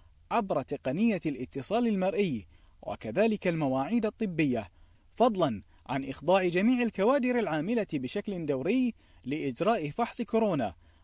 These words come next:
والقيام بأعمال تعقيم المباني وكافة المرافق بشكل مستمر، وتخصيص مستشفى ميداني لضمان سلامة النزلاء، بجانب تقديم محاضرات توعوية تثقيفية للنزلاء بشكل دوري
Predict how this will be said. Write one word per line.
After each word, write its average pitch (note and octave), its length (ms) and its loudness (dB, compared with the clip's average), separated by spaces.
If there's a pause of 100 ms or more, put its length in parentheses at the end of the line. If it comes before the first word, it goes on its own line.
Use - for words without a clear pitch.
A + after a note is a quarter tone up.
والقيام C#3+ 640 -2
بأعمال C#3+ 640 -2
تعقيم G3+ 480 -2
المباني F#3+ 640 0 (280)
وكافة B3+ 560 -2
المرافق A3 580 0
بشكل F#3+ 460 -2
مستمر، E3+ 640 -2 (440)
وتخصيص D#3+ 600 -4
مستشفى D#3 560 0
ميداني B2+ 720 0 (320)
لضمان F3 600 0
سلامة E3+ 520 0
النزلاء، C3+ 600 -2 (360)
بجانب C#3+ 460 -2
تقديم F3+ 560 0
محاضرات D3 600 -2 (240)
توعوية C3+ 640 0
تثقيفية G#3+ 960 -2
للنزلاء D#3+ 800 0 (400)
بشكل E3 500 -4
دوري G#3 440 2